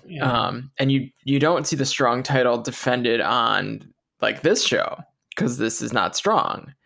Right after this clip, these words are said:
Speaker 1: Yeah, they only defend it on the actual Strong. Yeah.
Speaker 2: Yeah, so, and I think that's an interesting strategy, but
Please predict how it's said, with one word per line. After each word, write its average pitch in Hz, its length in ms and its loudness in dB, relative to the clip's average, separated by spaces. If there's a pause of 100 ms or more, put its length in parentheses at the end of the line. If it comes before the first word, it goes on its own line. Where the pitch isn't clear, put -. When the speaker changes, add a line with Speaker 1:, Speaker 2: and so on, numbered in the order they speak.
Speaker 1:
Yeah, 143 280 0
they 135 60 0
only 135 160 -2
defend 131 260 -4
it 120 60 -8
on 120 100 -10
the 139 60 -12
actual 120 340 -12
Strong. 113 420 -16
Yeah. 110 240 -16
Speaker 2:
Yeah, 131 400 2
so, 135 340 0
and 151 240 -2
I 160 160 -4
think 170 220 -4
that's 127 180 0
an 127 100 -2
interesting 123 360 -6
strategy, 127 480 0
but 113 260 0